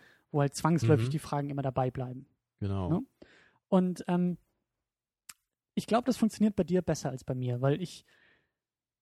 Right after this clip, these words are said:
Speaker 1: hab so das Gefühl, also, äh, der Doktor Parnassus hatte mir, hatte mir nicht gut gefallen. Ähm, und Twelve Monkeys ist mir irgendwie, ich glaube, ich bin kein großer Fan von Gilliam. Ich glaub, ich
Speaker 2: Mhm.
Speaker 1: mag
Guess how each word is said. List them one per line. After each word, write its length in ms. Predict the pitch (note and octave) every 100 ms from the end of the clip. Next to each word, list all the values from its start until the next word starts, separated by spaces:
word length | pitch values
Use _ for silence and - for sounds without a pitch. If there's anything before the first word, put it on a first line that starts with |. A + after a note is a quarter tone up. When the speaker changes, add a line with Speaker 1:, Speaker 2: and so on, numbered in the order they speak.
| -
Speaker 1:
hab 100 | F#3+
so 80 | G#3+
das 140 | F#3
Gefühl, 380 | - - G#3+ G#3+
also, 220 | E3+ F3 E3+ _ -
äh, 220 | F3 D#3+
der 140 | D#3+ D#3+
Doktor 260 | F3 F#3
Parnassus 520 | - E3 F3 - G3
hatte 200 | E3 -
mir, 440 | E3 E3 D#3+ D#3+ D#3+
hatte 180 | E3+ E3
mir 120 | D#3
nicht 200 | D#3+ G3
gut 160 | - -
gefallen. 480 | A3 - A3 C#4 B3+ _ _ _ _ _ _ _ - -
Ähm, 460 | F3 E3+ E3+ E3+ -
und 300 | F3+ F3 E3 _ _ -
Twelve 280 | F#3+ F3+ F3+
Monkeys 340 | G3 G#3 G3+
ist 220 | G3 -
mir 140 | G3+ G3
irgendwie, 300 | F#3 G3 F#3+
ich 80 | F3+
glaube, 640 | - D#3+ G3 G#3+ A#3 G3+ -
ich 200 | - -
bin 200 | F3 G#3
kein 200 | - F#3
großer 240 | E3 D#3+
Fan 220 | E3 D3+ D3
von 160 | C#3+
Gilliam. 380 | C3+ B2 B2+ B2 _ _ _ _ _ _ _ _ _ _ _ -
Ich 120 | -
glaub, 180 | F#3 F#3+
ich 160 | -
Speaker 2:
Mhm. 160 | E3 D#3
Speaker 1:
mag 240 | D#3+ D3